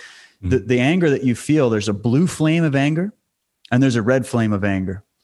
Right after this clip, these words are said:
Speaker 1: The red flame of anger is more associated with your ego and, and the idea that you're just going off and you're reacting because you feel threatened and you're trying to go into defensive mode and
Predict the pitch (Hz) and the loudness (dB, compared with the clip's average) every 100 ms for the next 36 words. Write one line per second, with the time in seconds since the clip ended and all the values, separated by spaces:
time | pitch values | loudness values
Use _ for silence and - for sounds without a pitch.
0 | _ _ _ - 117 139 185 - 151 135 | _ _ _ -2 2 2 0 0 0 2
1 | 123 127 120 113 110 123 117 - 123 - | 0 0 0 0 0 0 0 0 -2 0
2 | 117 110 113 110 98 120 110 95 87 113 | -2 0 -2 -4 0 0 2 0 -2 -2
3 | 110 110 110 107 - 117 107 104 117 107 | -2 0 0 -2 0 0 0 0 0 0
4 | 90 107 107 - 123 110 110 104 104 110 | -2 -2 -2 -2 0 0 0 0 -2 -2
5 | 104 107 117 117 110 - 113 104 - - | 0 0 0 0 -2 -2 -4 -4 -8 -16
6 | - 117 123 104 123 - 113 - 113 110 | -4 0 0 2 -2 0 -2 0 -2 0
7 | 110 107 113 104 98 - - 120 - 117 | -2 0 0 -2 -4 -10 -2 0 2 0
8 | 101 - 123 110 98 110 123 113 117 95 | 0 -2 0 0 0 -2 0 0 0 0
9 | 113 110 107 107 104 98 | 0 2 2 0 0 -2